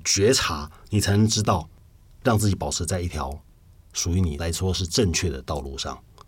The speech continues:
所以我说你并不白目。那再加上你刚刚提到的贵人，然后运气，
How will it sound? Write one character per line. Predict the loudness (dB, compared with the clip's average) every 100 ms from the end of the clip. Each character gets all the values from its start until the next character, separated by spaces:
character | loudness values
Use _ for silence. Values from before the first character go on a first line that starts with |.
| -6
所 | 2
以 | 4
我 |
说 | 6 4
你 | 4 2
并 | 2 2
不 | 2
白 | -2 -2
目。 | -2 -4 -12 -20 -20 -20 -20 -4
那 | 0
再 | 2
加 | 4 4
上 | 4 2 -2 -8
你 | -4
刚 | 0
刚 | 0
提 | 0
到 | 0 0
的 |
贵 | 2 2
人， | 2 -4 -6 -10 -14 -20 -20 -20 -20 -12
然 | -8
后 | -4 -2 -4 -8 -18 -20 -20 -14
运 | -2 0
气， | 2 0 -2